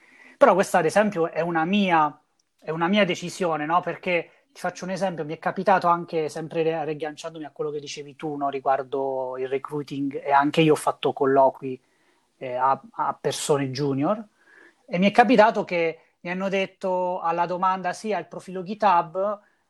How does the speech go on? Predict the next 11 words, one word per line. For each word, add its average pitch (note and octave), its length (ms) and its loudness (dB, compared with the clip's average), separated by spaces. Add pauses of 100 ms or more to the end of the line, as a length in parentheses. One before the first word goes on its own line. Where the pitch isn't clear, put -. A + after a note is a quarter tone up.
mi E3 120 -8
hanno, E3 680 -2
mi E3 100 -6
hanno F3+ 140 -4
dato F3 200 0
il E3 60 -4
loro F3 200 -2
profilo G3 720 -2 (360)
e, - 280 -16
e D#3+ 100 -16
fondamentalmente F#3+ 1120 2